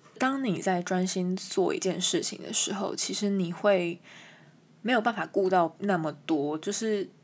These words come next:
就算你被针扎到，你痛，你流血，你都是想说等一下再处理，我要认真把这件事情做完。而且可能也就是人生的又，又是一次成就解锁，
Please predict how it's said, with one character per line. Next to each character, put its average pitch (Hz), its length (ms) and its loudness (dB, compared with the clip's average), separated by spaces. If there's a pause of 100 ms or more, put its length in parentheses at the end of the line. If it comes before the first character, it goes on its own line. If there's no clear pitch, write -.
(460)
就 254 100 -2
算 233 220 2
你 156 60 -2
被 190 120 2
针 185 220 2
扎 165 240 -2
到， 160 220 -2
你 - 240 -12
痛， - 420 2
你 139 120 -8
流 135 280 2
血， - 400 -2
你 - 80 -14
都 180 80 0
是 190 180 0
想 180 200 -6
说 165 440 -4
等 - 140 -4
一 - 20 -8
下 185 140 -4
再 170 100 -2
处 170 300 -6
理， 139 160 -4
我 98 160 0
要 143 80 0
认 170 180 2
真 165 140 -6
把 160 140 -6
这 143 120 -8
件 139 80 -8
事 175 140 -8
情 156 160 -10
做 - 300 -4
完。 71 200 -8 (120)
而 196 100 0
且 180 400 -2 (100)
可 - 140 -6
能 160 100 -2
也 156 140 -2
就 185 140 -2
是 190 280 2
人 165 160 -2
生 185 160 -4
的 170 140 -2
又， 175 240 -2
又 185 160 2
是 180 180 2
一 160 60 4
次 160 460 -2
成 156 280 -6
就 165 220 -2
解 - 260 -6
锁， - 400 -8